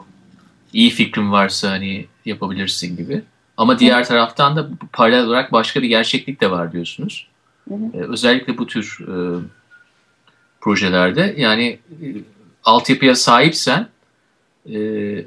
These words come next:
Speaker 1: fikri olan insanları içinde barındırırsan zaten anca bunları yapabiliyorsun. Yalnızca fikir tek başına yetmiyor. E, peki, e, burada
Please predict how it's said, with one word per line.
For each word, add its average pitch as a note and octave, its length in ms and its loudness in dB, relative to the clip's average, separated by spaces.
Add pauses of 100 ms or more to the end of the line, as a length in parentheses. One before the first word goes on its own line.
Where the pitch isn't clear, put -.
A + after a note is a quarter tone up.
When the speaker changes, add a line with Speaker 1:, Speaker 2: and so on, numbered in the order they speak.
(200)
Speaker 1:
fikri - 360 -2
olan C#3+ 180 6
insanları C#3 440 2
içinde C3 320 -2
barındırırsan C#3 600 0
zaten G#2 320 -4
anca F2+ 340 -6
bunları F2+ 140 -10
yapabiliyorsun. F2+ 440 -10
Yalnızca A2 300 0
fikir - 300 -2
tek A2+ 200 -2
başına B2 240 -4
yetmiyor. G2 380 -6 (1200)
E, D3 80 -12 (1300)
peki, - 460 2 (840)
e, A#2+ 340 2 (400)
burada C3 460 4